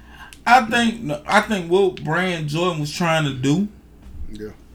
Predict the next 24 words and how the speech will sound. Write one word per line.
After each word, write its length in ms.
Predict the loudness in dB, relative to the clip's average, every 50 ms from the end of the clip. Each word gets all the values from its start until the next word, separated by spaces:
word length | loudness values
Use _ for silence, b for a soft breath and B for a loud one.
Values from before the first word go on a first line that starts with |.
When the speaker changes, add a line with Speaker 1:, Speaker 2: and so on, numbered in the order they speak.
| -20 -20 -20 -20 -14 -8
Speaker 1:
and 300 | -4 -2 -2 -2 -2 -2
what 160 | -2 -2 -2 -2
they 140 | -2 -2
was 160 | -2 -2 -4 -4
trying 220 | -2 0 0 0
to 60 | -2 -2
pay 340 | -2 -2 0 0 0 0 0
him, 380 | 0 -2 -2 -2 -4 -6 -6 -8 -14 -20 -20 -20 -20 -20 -20 -20 -20 -20 -20 -20 -20 -20 -20 -20 -20 -20 -20 -20 -20 -20 -20 -20 -20 -20 -20 -20 -20 -20 -20 -20 -20 -20 -16 -4 2
it 260 | 4 4 4 4 2
wasn't 320 | -4 -4 -4 -4 -4 -4 -4
gonna, 340 | -2 -2 0 -2 -2 -4
it 140 | 0 2 4
was 180 | 4 4 2 -2
gonna 220 | -4 -4 -4 -2 0
be 160 | 0 0 0
a 40 | 0
good 280 | -2 -2 -2 -2 -2
turnout 380 | -2 -2 -2 0 0 -2 -2 -2
for 80 | -4
Jordan 360 | -6 -6 -4 -2 -2 0 0 0
and 80 | 0 0
not 180 | 0 0 0
necessarily 500 | 0 0 0 -2 -4 -8 -8 -6 -6 -8
Kawhi. 360 | -10 -12 -16 -16 -16 -16 -16